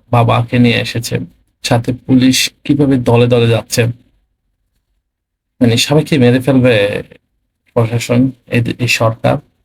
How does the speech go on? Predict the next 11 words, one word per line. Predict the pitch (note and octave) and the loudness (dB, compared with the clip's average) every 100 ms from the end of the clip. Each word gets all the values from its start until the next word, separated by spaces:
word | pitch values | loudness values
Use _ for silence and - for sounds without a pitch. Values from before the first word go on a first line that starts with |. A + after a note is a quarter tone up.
| _ _ _ _ _ _ _ _ _ _ _ _ _ _ _ _ _ | _ _ _ _ _ _ _ _ _ _ _ _ _ _ _ _ _
এদের | C3 B2+ C3 | -2 0 -2
কি | C3 | -4
কোনো | C#3+ B2+ C3 B2 A#2+ - _ _ | -2 0 2 2 0 -4 _ _
বিচার | A#2 - A#2+ | -4 0 0
হবে | A#2+ B2 | 2 2
না? | C3+ A2+ | 2 0
এই | A2 | -2
মানুষগুলো | G#2+ G#2+ A2+ - B2+ | -2 -2 -2 0 0
যে | A#2 A#2 | 2 0
মারা | A2 A2+ | 0 -2
গেছে, | A2+ A2 A#2+ | -2 -2 -2